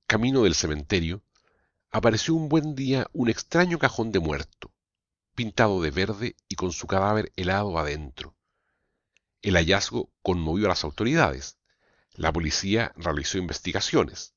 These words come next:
autopsias, pero nadie pudo saber a ciencia cierta nada. Solo Mike, el hijo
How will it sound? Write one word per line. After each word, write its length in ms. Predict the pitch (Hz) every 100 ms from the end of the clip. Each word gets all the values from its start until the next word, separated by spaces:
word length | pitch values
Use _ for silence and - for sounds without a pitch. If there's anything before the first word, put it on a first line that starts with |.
| _ _ _ _ _
autopsias, 800 | 107 101 - 143 - - - - _ _ _ _ _ _ -
pero 200 | 147 143
nadie 420 | 180 196 196 220 -
pudo 220 | 147 135
saber 340 | 127 110 131 135
a 80 | -
ciencia 360 | - 120 117 98
cierta 420 | 113 113 - 82
nada. 380 | 67 64 - - _ _ _ _ _ _ _ _
Solo 320 | - 117 104
Mike, 380 | 90 113 73 - _ _ _ _ _ _
el 160 | - 98
hijo 420 | 104 - 101